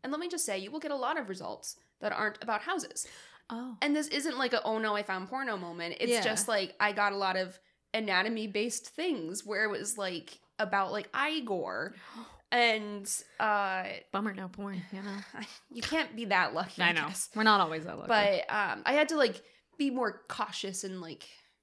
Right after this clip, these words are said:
Speaker 1: intentional
Speaker 2: Right.
Speaker 1: with my search terms after
Speaker 2: Yeah.
Speaker 1: that because I was like, "Anatomy of a haunted house." No,
Speaker 2: <laughs>
Speaker 1: that's not gonna get you what you want.
Speaker 2: You know?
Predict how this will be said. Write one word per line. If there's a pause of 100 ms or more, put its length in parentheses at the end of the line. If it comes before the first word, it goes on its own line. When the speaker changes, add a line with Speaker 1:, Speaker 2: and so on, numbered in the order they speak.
(140)
Speaker 1:
intentional
Speaker 2:
Right.
Speaker 1:
with
my
search
terms
after
Speaker 2:
Yeah.
Speaker 1:
that
because
I
was
like,
"Anatomy
of
a
haunted
house."
No, (240)
Speaker 2:
<laughs>
Speaker 1:
that's
not
gonna
get
you
what
you
want.
Speaker 2:
You
know?